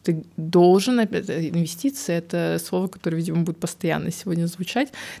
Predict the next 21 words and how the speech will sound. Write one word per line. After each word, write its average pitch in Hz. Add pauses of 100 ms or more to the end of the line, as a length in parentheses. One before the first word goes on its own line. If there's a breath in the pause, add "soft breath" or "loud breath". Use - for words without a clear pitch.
Ты 202 (260)
должен 180
быть 165
готов 170
инвестировать 175
свое 170
время 226 (460 loud breath)
и 208
дать 180
пользу, 240 (100)
не 196
желая 180
сразу 185
что-то -
получить 175
взамен, 165
потому 175
что -
это 160
сразу 165
видно. 151